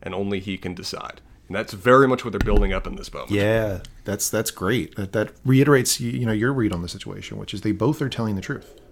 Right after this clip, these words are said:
Speaker 1: Mm-hmm.
Speaker 2: And they're both offering good advice, even though it's contradictory.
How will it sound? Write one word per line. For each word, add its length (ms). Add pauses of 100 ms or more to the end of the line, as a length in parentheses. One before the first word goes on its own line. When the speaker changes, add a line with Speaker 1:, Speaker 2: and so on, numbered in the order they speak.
(120)
Speaker 1:
Mm-hmm. 280 (340)
Speaker 2:
And 80
they're 80
both 200
offering 380
good 100
advice, 360
even 180
though 160
it's 140
contradictory. 580